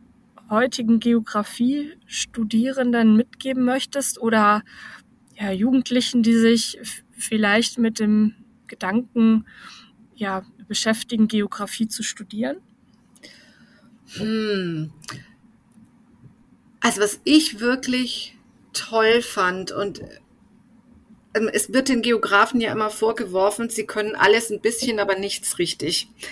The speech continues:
Speaker 2: weil eben die Bandbreite so groß ist. Und wenn jemand tatsächlich Interesse daran hat, nicht w-, ein Superspezialist für irgendwas zu sein,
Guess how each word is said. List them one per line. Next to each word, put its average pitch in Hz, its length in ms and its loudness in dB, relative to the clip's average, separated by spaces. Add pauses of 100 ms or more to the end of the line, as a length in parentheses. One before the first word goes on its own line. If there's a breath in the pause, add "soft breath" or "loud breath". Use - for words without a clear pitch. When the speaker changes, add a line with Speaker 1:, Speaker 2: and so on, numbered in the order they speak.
(140 loud breath)
Speaker 2:
weil 208 160 2
eben 247 200 2
die 240 80 -4
Bandbreite 185 680 0
so 170 160 -4
groß 165 360 -2
ist. - 340 -8 (320 loud breath)
Und 196 160 -6
wenn 226 160 4
jemand 240 340 2
tatsächlich 302 680 0
Interesse 220 580 -2
daran 208 480 0
hat, 202 200 -4
nicht 226 420 -6
w-, 196 100 -12 (580)
ein 190 140 0
Superspezialist 240 1000 -2
für - 140 -2
irgendwas 240 640 0
zu 185 220 -4
sein, 175 340 -2